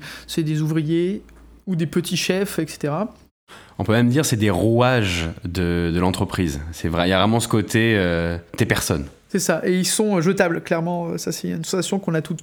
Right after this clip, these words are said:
Speaker 1: dès le début, quoi. Et, euh, qui vont affronter une situation. Euh, et, euh, de cette situation va découler l'histoire, et cetera.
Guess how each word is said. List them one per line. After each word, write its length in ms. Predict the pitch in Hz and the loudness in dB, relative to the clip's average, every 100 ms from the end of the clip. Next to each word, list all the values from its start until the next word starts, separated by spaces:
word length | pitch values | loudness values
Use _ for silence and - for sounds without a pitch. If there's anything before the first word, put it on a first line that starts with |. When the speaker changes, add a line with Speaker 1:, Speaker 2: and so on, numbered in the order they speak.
| - | -2
Speaker 1:
dès 80 | 190 | -2
le 40 | |
début, 280 | 160 156 214 | 0 -2 -2
quoi. 180 | - 240 - - - - - - - | -4 -8 -10 -18 -16 -16 -16 -18 0
Et, 220 | 214 262 | 2 4
euh, 480 | 247 202 180 175 170 | 4 4 4 4 2
qui 160 | - 180 | 2 2
vont 100 | 214 | 2
affronter 360 | 202 196 247 | 2 0 0
une 80 | 202 | 2
situation. 600 | - 196 - 180 - 196 - - - - - - | 0 0 0 0 -2 -6 -8 -20 -20 -20 -8 -2
Euh, 880 | 160 151 151 147 147 151 151 - - - - - | 0 2 0 -2 -4 -4 -6 -6 -8 -10 -14 -2
et, 280 | 185 208 214 | 0 2 4
euh, 240 | 165 156 | 4 2
de 60 | 156 | 0
cette 160 | - | -2
situation 500 | - - 160 143 208 | -4 -2 -2 0 0
va 140 | 190 156 | 0 0
découler 320 | 147 - 156 | -2 -2 -4
l'histoire, 340 | 139 - 196 | -2 -2 -2
et 60 | 196 | -2
cetera. 300 | 165 160 147 | -4 -6 -8